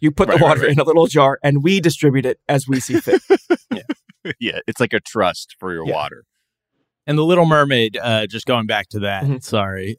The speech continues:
Speaker 3: is your problem with it, w-, was one of the problems with it.
Speaker 2: The casting.
Speaker 3: The fact that
Speaker 2: The
Speaker 3: one
Speaker 2: casting.
Speaker 3: of the lead characters is a crab, like an actual crab without the ability to emote,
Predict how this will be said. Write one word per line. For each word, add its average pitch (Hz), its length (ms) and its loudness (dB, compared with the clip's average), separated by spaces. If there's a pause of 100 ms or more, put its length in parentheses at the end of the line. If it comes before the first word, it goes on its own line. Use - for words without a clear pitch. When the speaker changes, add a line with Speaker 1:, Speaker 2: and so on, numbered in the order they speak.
(140)
Speaker 3:
is 170 220 0
your 165 100 0
problem 139 380 0
with 135 200 -4
it, 131 300 -2
w-, 147 300 -6
was 156 300 2
one 151 180 -4
of 139 40 -2
the 127 60 -4
problems 120 500 -2
with 120 280 -4
it. 123 140 -2
Speaker 2:
The - 80 -2
casting. 175 420 -2
Speaker 3:
The 131 80 0
fact 127 380 -2
that 113 200 -2
Speaker 2:
The 127 60 4
Speaker 3:
one 120 80 0
Speaker 2:
casting. 123 400 -2
Speaker 3:
of 123 40 4
the 120 140 2 (140)
lead 123 260 0
characters 120 680 -2
is 113 720 -4 (460)
a 123 140 -2
crab, 131 500 -2 (520)
like 123 200 -2
an 120 120 -2
actual 117 440 -4
crab 131 400 -2
without 123 360 -2
the 123 80 -2
ability 117 380 0
to 113 80 -4
emote, 113 360 0